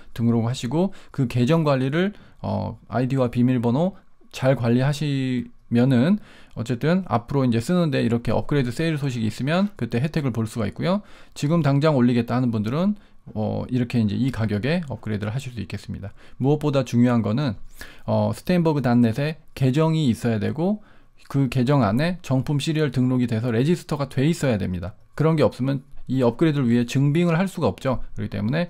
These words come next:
이 할인 혜택을 못 받고요. 어, 그 레지스터가 돼 있다 하는 분들은 이제 구입을 하시면 될 것 같은데요. 이 가격에. 단, 이제 여기 이제 아이콘이 다른 거와 다르게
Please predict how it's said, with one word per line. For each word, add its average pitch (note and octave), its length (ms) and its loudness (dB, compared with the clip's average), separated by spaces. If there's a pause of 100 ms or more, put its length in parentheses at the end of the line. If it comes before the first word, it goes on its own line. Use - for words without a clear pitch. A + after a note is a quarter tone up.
(120)
이 A2+ 100 -2
할인 D#3 260 0
혜택을 C#3 220 -2
못 G2 180 -4
받고요. C3 400 -2 (360)
어, G2+ 420 -8 (120)
그 A#2+ 100 -4
레지스터가 B2 420 -2
돼 A#2+ 140 0
있다 A#2 200 -2
하는 B2 200 -2
분들은 C#3 420 0 (220)
이제 G#2 180 -6
구입을 A#2 320 0
하시면 C#3+ 480 -2
될 A2+ 140 -4
것 A2+ 100 -6
같은데요. G#2 560 -2
이 B2 140 -2
가격에. G#2 500 -2 (380)
단, C3+ 340 4 (160)
이제 B2+ 260 0
여기 D3+ 220 2
이제 C#3+ 220 0
아이콘이 D3 500 0
다른 C3 240 -2
거와 C#3+ 140 2
다르게 A2+ 420 0